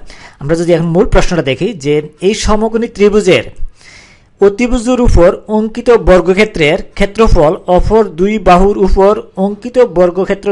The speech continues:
দ্বয়ের ক্ষেত্রফলের সমষ্টির সমান। আমরা সমকোণী ত্রিভুজ জানি, তাহলে বলা হচ্ছে যে এই সমকোণী ত্রিভুজের অতিভুজ, এই সমকোণের বিপরীত বাহু যেটা, এটা হচ্ছে সমকোণী ত্রিভুজের অতিভুজ।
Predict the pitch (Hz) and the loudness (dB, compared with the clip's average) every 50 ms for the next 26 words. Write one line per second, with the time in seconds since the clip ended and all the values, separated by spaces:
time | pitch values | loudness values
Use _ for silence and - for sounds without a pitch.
0 | 180 185 185 156 160 190 233 247 240 214 _ _ _ _ _ - - _ - - | 0 0 2 2 0 -2 -4 -6 -12 -16 _ _ _ _ _ -20 -20 _ -20 -20
1 | - - - - - - 190 196 196 - 220 202 196 214 233 277 277 - - 202 | -20 -20 -20 -12 -6 -4 -4 -2 -2 -2 -2 0 0 2 2 0 0 -2 -2 -2
2 | 196 190 180 - - 202 185 - - 190 185 180 143 104 95 - - - - - | -2 -2 -4 -4 -4 -6 -4 -2 -2 -2 -2 -2 -4 -6 -8 -8 -8 -8 -8 -10
3 | - - - - - _ _ _ _ _ _ - - - 147 135 156 151 - 185 | -14 -16 -18 -20 -20 _ _ _ _ _ _ -20 -18 -12 -8 -6 -4 -2 0 0
4 | 180 196 190 196 196 196 196 190 185 196 202 180 196 214 214 294 392 - - - | 0 0 0 -2 -2 -2 -2 -2 -2 -2 -2 -2 -2 -2 -2 -4 -8 -12 -16 -20
5 | - - - - - - - 147 156 185 196 185 190 - 226 226 226 190 240 233 | -20 -20 -20 -20 -16 -10 -6 -2 0 0 0 -2 -2 -2 -2 0 0 0 -2 0
6 | - - 226 220 226 233 226 240 233 240 233 - 220 220 220 220 226 226 220 208 | 0 0 0 0 -2 -4 -4 -4 -6 -8 -8 -6 -6 -6 -4 -2 0 2 2 0
7 | 202 202 220 214 196 208 170 127 104 - - - - _ _ - - 180 185 - | 0 -2 -4 -2 0 0 0 -2 -4 -10 -18 -20 -20 _ _ -8 -6 -6 -4 -4
8 | 190 185 190 190 208 202 208 190 - 185 185 190 202 175 165 170 185 190 190 180 | -4 -4 -4 -4 -4 -4 -2 0 2 2 2 2 0 0 0 0 0 0 -2 -4
9 | 202 262 311 - 151 131 170 180 180 - 240 226 - 185 165 165 170 196 196 240 | -6 -6 -6 -6 -6 -6 -6 -6 -6 -8 -10 -8 -6 -6 -6 -6 -6 -6 -8 -8
10 | 269 - - 180 170 180 190 220 - 185 - - 180 208 285 | -8 -10 -10 -10 -8 -8 -8 -8 -8 -8 -8 -8 -6 -6 -8